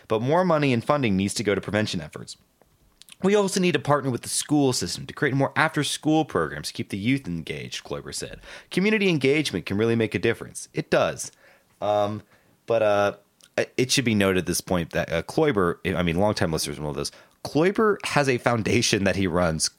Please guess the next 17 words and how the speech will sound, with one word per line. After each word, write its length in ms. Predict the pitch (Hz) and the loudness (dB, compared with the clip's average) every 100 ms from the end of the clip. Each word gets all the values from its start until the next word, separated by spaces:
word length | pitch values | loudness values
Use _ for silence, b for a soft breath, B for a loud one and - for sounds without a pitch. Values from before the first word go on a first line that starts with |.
| - | -2
literally 540 | 98 131 160 160 156 139 | 0 2 2 2 0 -2
fucking 460 | - 110 110 110 | 0 0 0 -2
called 220 | 104 101 | 0 0
the 80 | 92 | -2
Kloiber 440 | - 98 98 92 87 | -2 0 2 2 -2
Foundation. 720 | 85 80 80 78 - 65 - b b _ | -4 -2 0 0 -4 -8 -12 b b _
And 340 | 92 90 92 - | 2 2 2 0
it 220 | 104 - | -2 0
does, 340 | 95 90 90 | 0 2 0
guess 300 | - 90 92 | -2 -2 0
what? 260 | 95 87 - - | 0 0 -2 -8
Youth 360 | 78 87 - | -4 -4 -4
programs. 760 | - 73 69 53 - - - - B B B B B | -4 -4 -4 -10 -12 -10 -10 -10 B B B B B
Everyone, 640 | - 147 180 175 175 160 - | 0 0 2 2 2 0 -2
every 520 | 123 131 147 147 160 | 0 2 2 0 -2
fucking 500 | 143 - 120 - 117 | -2 -2 -2 -2 -6
one 480 | 92 92 95 82 76 | -4 0 2 0 -2